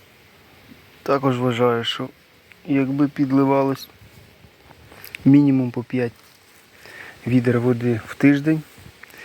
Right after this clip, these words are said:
приріст набагато був би більший і набагато кращий був урожай. Мінімум. Не обманюйте себе, що без поливу він буде рости.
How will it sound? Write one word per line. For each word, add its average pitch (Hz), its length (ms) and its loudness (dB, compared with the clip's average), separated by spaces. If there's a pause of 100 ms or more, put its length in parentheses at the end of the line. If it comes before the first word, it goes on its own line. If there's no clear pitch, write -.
(460)
приріст 139 480 0
набагато 123 480 -4
був 120 200 -6
би 120 120 -6
більший 135 540 0 (380)
і 127 60 -4
набагато 123 480 -2
кращий 123 400 -4
був 117 340 -6
урожай. 107 400 -6 (760)
Мінімум. 127 460 4 (960)
Не 135 160 4
обманюйте 131 560 2
себе, 120 300 -6
що - 160 -8
без 123 220 -4
поливу 135 480 0 (960)
він 131 140 2
буде 127 240 2
рости. 107 420 -6